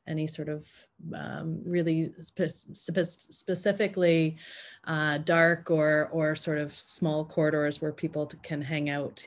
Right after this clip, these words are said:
in. Um, we are an organization that runs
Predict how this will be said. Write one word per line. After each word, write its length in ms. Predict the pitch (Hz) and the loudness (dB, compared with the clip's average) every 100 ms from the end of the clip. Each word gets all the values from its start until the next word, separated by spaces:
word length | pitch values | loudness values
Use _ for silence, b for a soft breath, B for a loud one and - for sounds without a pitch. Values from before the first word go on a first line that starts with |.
| - | -8
in. 400 | 143 147 202 208 B B B - | -6 -2 -4 -4 B B B -4
Um, 320 | 156 160 160 | 0 0 2
we 160 | 180 185 | 4 6
are 240 | 185 226 | 6 6
an 100 | 247 | 6
organization 1000 | 208 202 196 185 180 170 170 180 170 165 | 6 4 4 4 4 2 2 2 2 2
that 260 | 170 165 - | 2 2 0
runs 800 | 170 180 185 180 180 180 - | 0 2 2 2 0 -2 -6